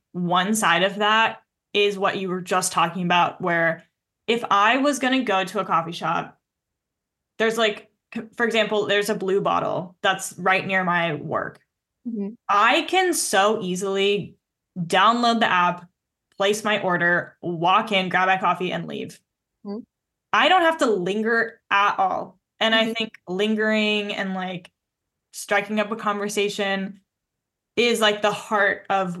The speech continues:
Speaker 1: what a third place is meant to do. And that whole middle part where I have to order, talk to the barista,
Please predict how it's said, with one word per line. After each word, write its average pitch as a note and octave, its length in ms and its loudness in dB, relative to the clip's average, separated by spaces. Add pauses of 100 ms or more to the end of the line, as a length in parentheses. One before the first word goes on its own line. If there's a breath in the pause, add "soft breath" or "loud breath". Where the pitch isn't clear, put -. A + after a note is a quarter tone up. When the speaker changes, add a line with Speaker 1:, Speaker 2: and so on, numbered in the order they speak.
Speaker 1:
what F3 400 -2
a G3+ 100 -2
third F#3 300 -4
place F3+ 340 -6 (160)
is F#3+ 220 -2
meant F3+ 220 -2
to G#3 100 -4
do. F#3 320 2
And G#3+ 320 0 (120)
that G3 400 0
whole A#3 640 0 (200)
middle F#3+ 500 -2
part C4 460 0
where G3 220 0
I G3+ 140 2
have G#3+ 220 -2
to - 200 -4 (100)
order, A3 640 2 (320)
talk G#3 260 0
to A3 100 -2
the G#3+ 140 0
barista, G3 800 0